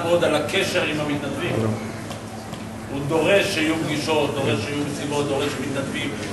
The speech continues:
יגיעו לטיולים של התחנה. כמובן, זה היה גם קצת לפני זה, אבל עכשיו הוא מקפיד על זה מאוד, כי אתם מאוד מאוד חשובים למשטרה. אני מעריך שאתם יודעים את זה, רואים את זה ביום-יום, אני מעריך שהקצינים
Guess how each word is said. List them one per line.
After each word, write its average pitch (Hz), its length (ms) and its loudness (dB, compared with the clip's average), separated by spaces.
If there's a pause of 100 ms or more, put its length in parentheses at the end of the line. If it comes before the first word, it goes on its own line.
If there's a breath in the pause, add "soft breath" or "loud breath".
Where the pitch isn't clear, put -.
(140)
יגיעו 131 480 4
לטיולים 147 800 2
של 147 120 0
התחנה. 143 720 2 (400)
כמובן, 135 380 6
זה 147 80 4
היה 151 140 6
גם 165 60 4 (580)
קצת 175 240 4
לפני 196 340 0
זה, 151 100 6
אבל 139 120 4
עכשיו 175 200 0
הוא 175 180 0
מקפיד 170 240 0
על 170 120 2
זה 151 120 -2
מאוד, - 420 4 (480)
כי 127 120 6
אתם 175 320 4 (220)
מאוד 170 380 6 (240)
מאוד 156 360 4 (200)
חשובים - 440 -4
למשטרה. 135 680 0 (640)
אני 135 140 0
מעריך 147 380 4
שאתם 151 380 4
יודעים 156 320 2
את 143 100 0
זה, 160 280 6
רואים 151 240 4
את - 100 -2
זה 143 100 0
ביום-יום, 147 680 6
אני 139 80 2
מעריך 143 200 4
שהקצינים 143 360 2